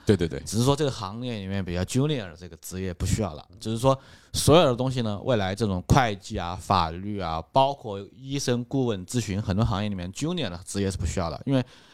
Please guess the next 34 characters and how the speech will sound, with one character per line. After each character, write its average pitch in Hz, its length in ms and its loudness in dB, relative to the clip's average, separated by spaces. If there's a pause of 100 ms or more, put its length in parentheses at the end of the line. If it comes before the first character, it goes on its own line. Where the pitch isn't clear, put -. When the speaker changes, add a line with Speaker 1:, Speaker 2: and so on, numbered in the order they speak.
(320)
Speaker 2:
之 190 120 -4
前 123 200 2
大 151 140 -2
量 123 120 0
的 104 80 -4
这 117 80 -6
种 98 160 -8
顾 143 120 -6
问 113 140 -6
型 95 120 -18
行 87 160 -10
业、 95 80 -6
服 98 160 -10
务 101 60 -4
型 101 100 -8
行 85 180 -8
业， 85 100 -8 (760)
呃， 98 520 0 (120)
资 208 180 0
深 208 240 2
的 160 100 0
这 101 100 -4
个 95 80 -4
人 92 120 -4
员， 92 180 -4
他 110 100 -2
的 107 60 4
经 151 180 0
验 147 120 4
是 - 80 -6
很 - 80 -10
重 87 100 -4
要 67 100 -6
的。 - 100 -20